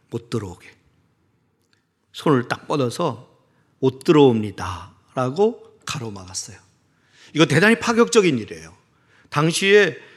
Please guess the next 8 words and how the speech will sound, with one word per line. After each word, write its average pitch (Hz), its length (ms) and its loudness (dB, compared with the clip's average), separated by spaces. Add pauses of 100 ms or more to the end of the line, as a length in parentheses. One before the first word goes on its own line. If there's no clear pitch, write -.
(140)
황제가, 165 880 0 (840)
어마어마한 220 600 4
힘을 262 300 0
갖고 190 240 -2
있었던 139 440 -6
황제가 147 540 -8
교회를 143 420 0
들어가는데 120 840 -6